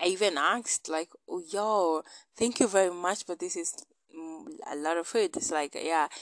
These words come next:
you told me you're living with family," so I was like, "Yeah, I didn't want you to eat while they're watching you, so I bought for everybody." And I'm like, <gasps> "Aw, that's so considerate."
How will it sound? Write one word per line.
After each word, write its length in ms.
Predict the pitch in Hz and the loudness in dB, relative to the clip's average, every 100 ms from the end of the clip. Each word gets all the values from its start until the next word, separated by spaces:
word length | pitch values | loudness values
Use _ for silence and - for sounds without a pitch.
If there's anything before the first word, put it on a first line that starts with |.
| - _ | -20 _
you 80 | 202 | -2
told 280 | 226 208 190 | 4 4 2
me 140 | 190 | -4
you're 220 | 180 185 | 0 0
living 280 | 180 175 175 | 0 -2 -6
with 140 | 165 - | -6 0
family," 520 | - 170 175 165 170 | 4 4 2 -4 -2
so 160 | - | 0
I 100 | 127 | 0
was 220 | 90 156 151 | -2 -4 -4
like, 260 | 147 - | -8 -8
"Yeah, 200 | - - - _ _ _ _ | -10 -10 -16 _ _ _ _
I 120 | - 165 | -6 -2
didn't 180 | 180 | 0
want 280 | 170 165 - | 0 0 -2
you 40 | 165 | -4
to 200 | - - | -8 -10
eat 220 | 170 - | -16 -10
while 140 | 156 147 | -10 -4
they're 200 | 143 143 | -2 0
watching 400 | 143 156 151 143 | 0 -2 -4 -4
you, 120 | 147 | -4
so 160 | - 147 | -2 -4
I 80 | |
bought 220 | 147 143 - | -4 -8 -8
for 140 | - - | -8 -8
everybody." 640 | 156 151 135 127 131 - | -8 -6 -4 -2 -2 -2
And 140 | 240 | -2
I'm 80 | 302 | 2
like, 200 | 240 160 - - - - | 2 2 0 -2 -4 -12
<gasps> 360 | _ _ _ | _ _ _
"Aw, 920 | 262 262 226 208 214 220 302 427 554 508 | 2 4 6 8 8 8 8 6 6 8
that's 280 | 415 381 - | 8 8 8
so 160 | 370 | 6
considerate." 1700 | - 262 202 - - 247 311 302 240 185 - 170 220 285 175 190 220 | 8 2 2 -2 -2 0 0 2 0 0 -4 -2 0 2 2 0 -2